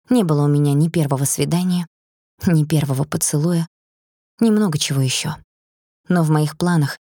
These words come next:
точно не значилось никаких акробатических номеров на перилах моста с парнем, который только что признался, что его бывшая девушка погибла у него на глазах в роли подстраховщика.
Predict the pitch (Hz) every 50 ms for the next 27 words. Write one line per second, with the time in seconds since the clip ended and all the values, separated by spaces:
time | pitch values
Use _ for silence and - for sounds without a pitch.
0 | _ _ _ _ _ 233 196 170 - - - 165 170 175 175 156 165 165 135 143
1 | - - 147 139 156 - - 160 156 - 165 160 - 175 160 - - 170 165 -
2 | 170 160 165 165 - 160 151 - 151 - - 143 - - 151 151 151 147 170 196
3 | - - 147 147 - 151 160 170 160 147 - - 160 151 151 - - 220 196 160
4 | - _ _ _ - - - - 208 190 185 160 147 147 - 156 151 - 165 170
5 | 165 - 196 175 160 165 - - 160 156 - 151 147 139 147 147 185 233 226 -
6 | - 143 - _ _ _ _ - - - 196 180 175 180 175 180 170 160 - 175
7 | 165 156 160 165 175 185 - 202 165 - 156 147 143 147 139 160 160 160 160 160
8 | 160 160 170 170 170 170 190 202 214 214 - 320 233 - - - _ _ _ _
9 | - 196 170 151 135 143 147 - 165 - - 185 170 - - 139 - - - -
10 | - 147